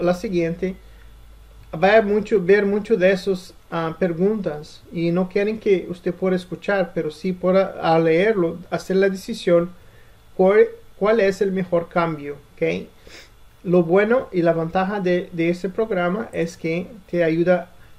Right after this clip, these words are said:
a saber exactamente dónde va a ser el cambio. ¿Ok? Entonces va a te facilitar entender lo que está preguntando la pregunta. ¿Ok? Vamos a seguir adelante. Entonces tú ves ahí mismo tipo de preguntas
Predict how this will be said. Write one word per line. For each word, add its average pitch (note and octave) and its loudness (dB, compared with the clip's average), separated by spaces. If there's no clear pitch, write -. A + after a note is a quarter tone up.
a F#3 -8
saber F3 0
exactamente F3+ -2
dónde E3+ -2
va E3 -4
a E3+ -4
ser E3+ -4
el D#3 -6
cambio. D#3 -8
¿Ok? E3 -6
Entonces E3 -4
va F3 4
a F3+ 2
te G3 -4
facilitar G3 -2
entender F3 -4
lo E3 -4
que - -10
está F3 -4
preguntando F3+ -6
la D#3 -6
pregunta. D#3 -6
¿Ok? F3 -8
Vamos D#3 -12
a - -16
seguir F3+ 0
adelante. F3+ 0
Entonces D#3 -10
tú F#3 -6
ves E3+ -4
ahí D#3 -6
mismo D#3+ -6
tipo E3+ -8
de E3 -4
preguntas F3 -8